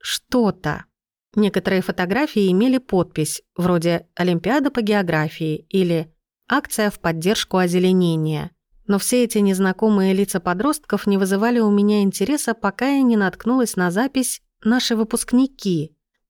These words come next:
Общий снимок счастливых молодых людей в мантиях, которые бросают шапочки в воздух. Сильви среди них нет, ведь за полгода до выпускного она внезапно ушла из школы, никому ничего не объяснив.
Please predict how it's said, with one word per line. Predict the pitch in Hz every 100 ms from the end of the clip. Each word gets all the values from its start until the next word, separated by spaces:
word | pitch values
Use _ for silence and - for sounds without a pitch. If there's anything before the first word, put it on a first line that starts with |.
| -
Общий | 233 - -
снимок | 196 - 254 247 202
счастливых | - 202 214 214 185
молодых | 196 185 185 180 185
людей | 190 180 180
в | 175
мантиях, | 202 277 262 220 202
которые | - 190 262 277
бросают | 190 185 175 233 233
шапочки | - 202 196 - -
в | 208
воздух. | 185 190 190 165 151 139 - _ _ _ _
Сильви | - 208 190 277
среди | - 247 196 202
них | 269 -
нет, | 240 240 190 156 _ -
ведь | 180 175
за | 175
полгода | 180 190 190 233 196
до | 180
выпускного | 180 185 - 247 294 226
она | 214
внезапно | 269 226 202 208 - 190
ушла | 185 190 185
из |
школы, | 180 - 262 277 247
никому | 190 - 175 202
ничего | 262 247 185 170
не | 180 208
объяснив. | 196 196 240 - 185 143 -